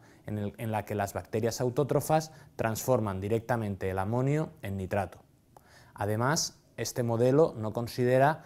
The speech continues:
las bacterias acumuladoras de glucógeno, las bacterias gao, que compiten por las bacterias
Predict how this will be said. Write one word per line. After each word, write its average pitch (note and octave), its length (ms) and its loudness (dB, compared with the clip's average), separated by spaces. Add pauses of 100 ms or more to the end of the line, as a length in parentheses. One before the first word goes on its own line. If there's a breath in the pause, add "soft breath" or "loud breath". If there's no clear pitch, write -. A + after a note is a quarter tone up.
(160 loud breath)
las G#2+ 160 -2
bacterias A#2+ 500 0
acumuladoras A2 680 0
de A#2 120 2
glucógeno, G2 640 0
las F#2+ 180 -10
bacterias G#2 460 -2
gao, G2+ 320 0 (220 loud breath)
que G2 120 -8
compiten G2 560 -2
por F2+ 220 -8
las F2+ 140 -6
bacterias A#2+ 580 -2